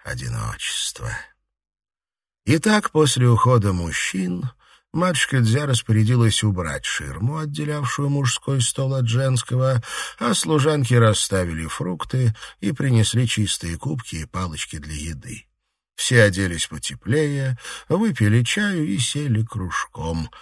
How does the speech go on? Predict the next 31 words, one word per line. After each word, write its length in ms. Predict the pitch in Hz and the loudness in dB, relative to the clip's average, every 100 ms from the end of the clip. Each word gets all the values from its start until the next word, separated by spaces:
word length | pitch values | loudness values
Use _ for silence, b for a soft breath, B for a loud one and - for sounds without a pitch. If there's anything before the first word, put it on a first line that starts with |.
| B B | B B
Бао-чай 640 | 98 104 92 85 - 113 | 2 4 4 2 2 4
и 120 | 101 87 | 2 0
её 180 | 90 87 | -2 -2
младшая 500 | 90 92 - 82 85 | -2 -2 -2 -4 -4
сестра 500 | - 85 - 90 90 | -6 -4 -6 -4 -4
незаметно 720 | 85 82 87 90 82 87 90 | -4 -4 -6 -6 -8 -8 -4
ушли, 460 | 95 - 131 127 - B B B | -2 -2 0 -2 -2 B B B
и 100 | 151 | -2
матушка 420 | 151 135 - 127 | 0 0 0 2
Дзя 260 | 110 135 127 | 2 2 2
поняла, 460 | 113 110 123 135 | 2 4 4 2
что 200 | 123 - | 0 2
они 200 | 110 110 | 2 4
решили 360 | 104 98 110 101 | 4 2 2 0
продолжать 680 | 95 95 92 90 90 90 | -2 -4 -2 -2 -2 -4
праздник 500 | - 90 82 82 80 | -4 -6 -6 -8 -8
у 40 | 90 | -8
себя 360 | - 107 120 | -4 0 2
дома. 440 | 120 80 50 50 - _ B B B | 0 -2 -10 -12 -14 _ B B B
Не 280 | - 85 113 | -4 0 2
было 200 | 156 147 | 2 2
также 440 | 120 131 117 113 | 2 2 4 4
Ливань 680 | 98 90 80 76 92 92 87 B B | 4 0 -4 -4 -2 -2 -4 B B
и 140 | - 87 | -6 -6
Фэнзе. 840 | - 87 80 67 62 55 53 - - B B | -4 -4 -4 -6 -8 -8 -8 -10 -14 B B
Их 200 | - 90 | -6 -4
очень 300 | 92 85 85 | -2 -2 -2
недоставало, 840 | 87 90 87 - - 87 110 131 101 | -2 -2 -4 -4 -2 0 2 2 0
и 120 | 76 | -2
все 220 | 76 - | -6 -6
погрустнели. 880 | 101 95 104 98 - 104 117 123 110 | -6 -4 -2 -2 -2 0 0 -2 -10